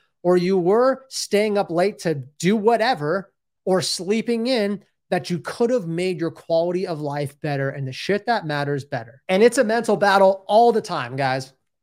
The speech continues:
Every single, every single,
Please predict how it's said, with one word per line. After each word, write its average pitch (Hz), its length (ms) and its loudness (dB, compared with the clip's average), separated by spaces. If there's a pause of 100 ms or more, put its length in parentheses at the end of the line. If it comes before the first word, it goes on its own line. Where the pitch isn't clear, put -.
(120)
Every 240 460 2
single, 214 680 0 (600)
every 233 360 2
single, 220 720 0